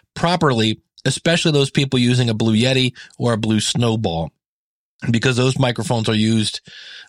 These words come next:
uh, improperly all the time, and, and you end up with worse results than you need to.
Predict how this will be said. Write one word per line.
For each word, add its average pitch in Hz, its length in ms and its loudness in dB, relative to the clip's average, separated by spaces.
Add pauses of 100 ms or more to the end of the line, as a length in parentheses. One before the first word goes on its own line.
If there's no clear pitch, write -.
uh, 113 240 -4
improperly 123 640 0
all 107 180 2
the 107 80 0
time, 110 400 0
and, 107 240 0
and 117 160 0
you 120 120 2
end 123 180 0
up 113 140 -2
with 107 160 -2
worse 117 380 0
results 107 460 -2
than 107 500 0
you 117 140 0
need 160 300 0
to. 87 280 -2